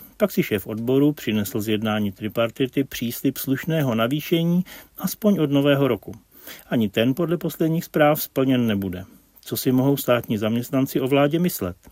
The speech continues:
Také ministr vnitra Vít Rakušan, který zaslouží stejně jako další politici uznání za práci při povodních,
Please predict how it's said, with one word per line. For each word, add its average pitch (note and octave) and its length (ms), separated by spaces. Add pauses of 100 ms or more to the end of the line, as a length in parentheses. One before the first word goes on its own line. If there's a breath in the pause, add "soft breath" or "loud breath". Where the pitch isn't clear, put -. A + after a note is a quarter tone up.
(220)
Také F3 320
ministr C3 420
vnitra A#2+ 340
Vít G#2 180
Rakušan, C3 580
který G2 300
zaslouží A2+ 460
stejně G#2+ 340
jako G#2 200
další G#2 340
politici C3+ 500
uznání A#2 520
za A#2+ 120
práci A#2 360
při - 160
povodních, C3+ 520